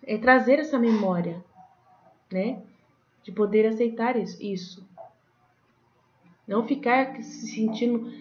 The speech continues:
rejeitado pelo pai, rejeitado pela mãe. "Ah, eu tô, eu, eu sou doente, paralítico, porque eu fui rejeitado pela minha mãe, nasci paralítico." Ah, não, foi por causa do,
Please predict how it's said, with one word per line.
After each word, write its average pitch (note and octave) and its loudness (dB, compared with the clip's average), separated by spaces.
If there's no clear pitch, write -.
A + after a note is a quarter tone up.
rejeitado A3 4
pelo F#3+ -6
pai, G3+ -2
rejeitado F#3+ -4
pela G3 -6
mãe. F#3 -2
"Ah, B3 6
eu B3 4
tô, B3 6
eu, A#3 4
eu A3+ -2
sou A3+ -2
doente, A3+ 2
paralítico, A3 -2
porque C#4+ -4
eu D4+ 4
fui D4+ -2
rejeitado C#4+ 2
pela A#3 0
minha G3+ -2
mãe, F#3 -2
nasci A3+ -2
paralítico." G3 -4
Ah, C4 8
não, C4 6
foi B3+ 0
por A3+ -10
causa B3 2
do, B3 2